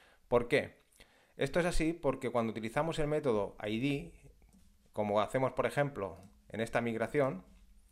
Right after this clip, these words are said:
para crear una primary key,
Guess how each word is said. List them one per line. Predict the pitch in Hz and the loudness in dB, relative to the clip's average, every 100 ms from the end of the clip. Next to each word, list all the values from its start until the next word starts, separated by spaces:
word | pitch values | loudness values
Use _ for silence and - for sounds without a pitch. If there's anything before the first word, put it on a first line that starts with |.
| _ - _ _ _ - - _ - - | _ -20 _ _ _ -20 -20 _ -20 -2
para | 110 104 | 0 2
crear | 113 127 127 | 6 6 6
una | 107 | 2
primary | - 127 127 | 0 0 0
key, | 123 139 135 - | 2 2 2 -2